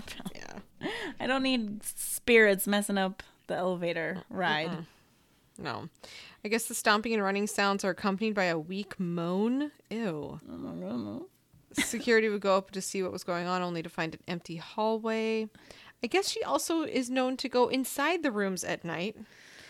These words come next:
Speaker 2: And she is known to wake up guests
Speaker 1: Don't
Speaker 2: that are
Speaker 1: like
Speaker 2: sleeping
Speaker 1: shadow
Speaker 2: and
Speaker 1: people that are
Speaker 2: whisper
Speaker 1: look, ugh.
Speaker 2: and whisper into their ears, whisper like, "Miss" or "Mister." <laughs> Ugh.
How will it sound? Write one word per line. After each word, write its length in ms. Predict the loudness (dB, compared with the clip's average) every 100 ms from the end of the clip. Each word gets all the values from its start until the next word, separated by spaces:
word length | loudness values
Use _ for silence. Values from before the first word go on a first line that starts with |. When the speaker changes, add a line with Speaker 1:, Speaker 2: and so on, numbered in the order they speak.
| -20 -8 -2
Speaker 2:
And 140 | 0
she 160 | 2 2
is 160 | 0
known 300 | 2 4 2 2
to 120 | 2
wake 300 | 2 2 2
up 180 | -2 0
guests 280 | 0 2 0
Speaker 1:
Don't 40 |
Speaker 2:
that 80 | 0
are 60 | 2
Speaker 1:
like 80 | 0
Speaker 2:
sleeping 320 | 0 -2 0
Speaker 1:
shadow 280 | 2 2 2
Speaker 2:
and 160 | 0 0
Speaker 1:
people 200 | 2 4
that 40 | 4
are 0 |
Speaker 2:
whisper 720 | 4 0 2 4 4 0 -6 -8
Speaker 1:
look, 180 | -8 -8 -16 -10
ugh. 240 | -6 -4 -6 -14 _ _ _ _
Speaker 2:
and 240 | -4 -2 -2
whisper 380 | -4 -2 -2 -2
into 260 | -2 -2
their 200 | 0 0 -2
ears, 440 | -2 0 0 0
whisper 580 | -4 -4 -2 -2 0 0
like, 260 | 0 -4 -6 _
"Miss" 400 | -4 -4 -6 -8 -8
or 60 |
"Mister." 480 | -8 -6 -6 -6 -8 -12 -16 -12
<laughs> 260 | -8 -6
Ugh. 280 | -2 0 0